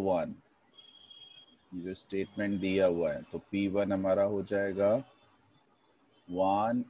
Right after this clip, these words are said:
into one plus one into one plus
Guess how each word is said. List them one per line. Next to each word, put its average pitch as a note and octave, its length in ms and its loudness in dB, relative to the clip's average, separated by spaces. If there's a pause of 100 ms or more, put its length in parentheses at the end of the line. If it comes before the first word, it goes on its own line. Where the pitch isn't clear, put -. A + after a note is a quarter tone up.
into G2+ 360 -4 (140)
one F#2+ 200 4 (140)
plus F#2+ 300 2 (160)
one G2+ 340 0 (180)
into G2 440 -4
one F#2 200 0 (120)
plus F#2 260 -2